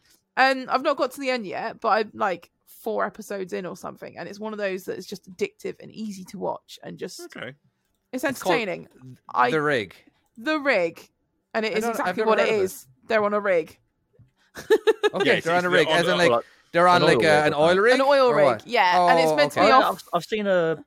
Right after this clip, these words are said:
Speaker 4: a poster for it. I haven't actually
Speaker 1: Yeah.
Speaker 4: seen it.
Speaker 1: Yeah.
Speaker 4: Yeah.
Speaker 1: It's, it's not, like, massively advertised other than,
Speaker 3: Hmm.
Speaker 1: like, random posters and that.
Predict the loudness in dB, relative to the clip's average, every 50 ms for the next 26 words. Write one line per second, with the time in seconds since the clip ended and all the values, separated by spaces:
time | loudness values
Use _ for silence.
0 | -10 -6 -6 -6 -6 -4 -4 -4 -4 -6 -8 -18 -20 -14 -12 -10 -8 -8 -8 -10
1 | -10 -12 -12 -14 -16 -12 -4 0 4 4 6 6 4 2 0 -4 -10 -14 _ _
2 | -20 -20 -18 -14 -8 -4 -2 0 0 0 0 0 -4 -6 -8 -10 _ _ -10 -10
3 | -8 -6 -4 -2 -2 0 -2 -2 -4 -4 -2 2 2 2 0 -2 -10 -10 -6 -2
4 | 0 0 0 0 -2 -4 -2 0 0 0 -2 -6 -10 -18 _ _ _ _ _ -2
5 | -2 -2 -2 -2 -6 -6 -4 -4 -4 -4 -2 -2 -2 -2 0 -2 -6 -8 -4 -4
6 | -4 -4 -4 -8 -12 -12 -12 -12 -12 -8 -6 -6 -6 -8